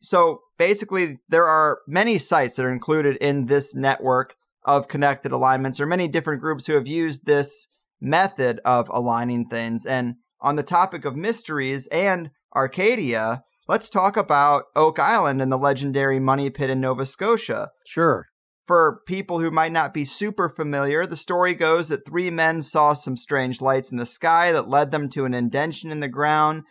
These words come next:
Speaker 1: with the ropes and pulleys of a ship hanging from a tree above. They decided to dig and uncovered an engraved stone that talked about a treasure below that. But as you dig, the pit is rigged to flood itself,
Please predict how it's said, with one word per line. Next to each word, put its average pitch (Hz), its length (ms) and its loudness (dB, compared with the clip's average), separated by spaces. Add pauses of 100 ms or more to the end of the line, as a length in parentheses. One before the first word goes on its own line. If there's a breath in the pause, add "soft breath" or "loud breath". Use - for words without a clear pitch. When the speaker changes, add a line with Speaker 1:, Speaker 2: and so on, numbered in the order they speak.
(140)
Speaker 1:
with 135 220 -6
the 131 260 -2
ropes 147 340 0
and 147 140 -8
pulleys 156 360 -2
of 139 120 -2
a 127 60 -4
ship 160 360 -2 (420)
hanging 170 640 -2 (280)
from 151 220 0
a 139 60 0
tree 170 280 -2
above. 156 460 4
They 135 100 0
decided 151 440 0
to 131 80 2
dig 165 380 0
and 143 120 -2
uncovered 160 500 -2
an 143 140 -6
engraved 139 720 0
stone 180 680 0 (280)
that - 160 -6
talked 139 260 0
about 131 240 0
a 120 60 -2
treasure 147 580 2
below 120 400 -2
that. 165 440 0 (280)
But 160 100 -2
as 170 160 4
you 156 60 -6
dig, 190 400 2
the 139 100 -2
pit 185 360 -2
is 135 200 -4
rigged 156 500 0
to 127 220 -6
flood 160 380 0
itself, 180 560 2